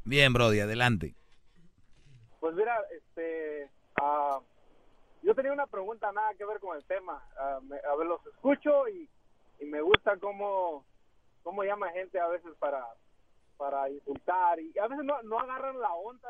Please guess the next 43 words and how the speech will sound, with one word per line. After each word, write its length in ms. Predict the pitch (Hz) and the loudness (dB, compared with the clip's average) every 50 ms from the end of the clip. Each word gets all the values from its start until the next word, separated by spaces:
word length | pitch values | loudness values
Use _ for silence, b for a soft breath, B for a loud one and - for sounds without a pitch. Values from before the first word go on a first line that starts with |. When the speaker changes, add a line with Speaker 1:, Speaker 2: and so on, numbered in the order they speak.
| 233 233 | -12 -12
Speaker 2:
digo 200 | 254 254 254 233 226 | -10 -6 -4 -4 -2
yo, 100 | 226 226 | -2 -4
no, 160 | 233 240 233 | -4 -4 -6
porque 280 | - 202 190 - 185 175 | -6 -8 -10 -8 -8 -4
la 120 | 180 175 175 | -4 -4 -4
señora 300 | 180 175 190 226 254 254 | -4 -4 -4 -2 0 0
ahorita, 360 | 254 262 254 - 269 262 233 _ _ _ _ _ _ - | 0 0 -2 -4 -6 -8 -8 _ _ _ _ _ _ -4
yo 80 | 196 | -4
entendí 320 | 214 220 240 214 208 254 - | -4 -4 -4 -8 -8 -10 -8
tu 120 | - 226 | -8 -10
punto 380 | 175 - 202 233 233 - 233 220 | -8 -4 -4 -4 -4 -2 -4 -4
de 100 | 190 170 | -4 -4
vista. 400 | 190 220 208 - - - - 143 _ _ _ - _ _ _ - - | -6 -10 -10 -6 -2 -2 -2 -4 _ _ _ -20 _ _ _ -14 -8
Eh, 140 | 156 170 156 - | -8 -8 -6 -4
que, 60 | 180 170 156 - - 151 | -4 -4 -4 -6 -8 -2
por 140 | - 160 170 | -2 0 0
ejemplo, 240 | 185 196 202 208 214 | 0 0 2 2 2
hoy 100 | 208 196 | 2 0
decías 300 | 185 160 196 202 196 - | -4 -4 -2 -2 -2 -2
que, 280 | - 190 175 160 147 131 - _ _ _ _ _ _ _ _ - | -4 -4 -4 -4 -6 -10 -16 _ _ _ _ _ _ _ _ -4
que 160 | 156 160 156 | -2 0 0
hoy 140 | 175 196 208 | 0 0 -2
mu-, 160 | 208 202 214 - - | -4 -6 -12 -8 -2
todo 160 | - 214 226 | 0 0 0
el 60 | 226 226 | 0 -2
mundo 240 | 233 240 - 240 | -4 -4 -4 -4
nomás 240 | 226 220 226 233 220 | -4 -4 -4 -6 -8
escucha 280 | - - 208 - 233 208 | -8 -8 -4 -2 -2 -2
corridos 480 | - 185 185 190 226 240 240 233 202 | 0 0 0 0 0 -2 -2 -4 -6
y 80 | 180 160 | -6 -4
ya 120 | 170 202 208 202 - - | 0 2 2 2 0 -4
se 80 | 180 | -8
sienten 300 | - 208 208 196 202 190 | -4 -4 -4 -4 -4 -4
en 40 | 175 | -4
el 80 | 165 156 | -4 -2
rancho, 440 | 160 175 185 180 _ - 165 147 147 | 0 -2 -4 -4 _ -8 -8 -6 -8
aunque 200 | 156 151 - 160 | -8 -8 -10 -8
ni 120 | 151 165 160 | -8 -6 -6
siquiera 300 | 156 - 202 214 220 214 | -2 2 2 2 2 2
conocen 340 | 196 190 196 208 190 208 185 | -2 -6 -6 -6 -8 -6 -8
el 100 | 170 160 | -6 -4
rancho. 360 | - 185 190 180 - 160 135 _ _ _ _ _ - _ _ - | -4 -4 -6 -6 -8 -14 -14 _ _ _ _ _ -20 _ _ -6
Tú, 120 | 185 185 | -6 -4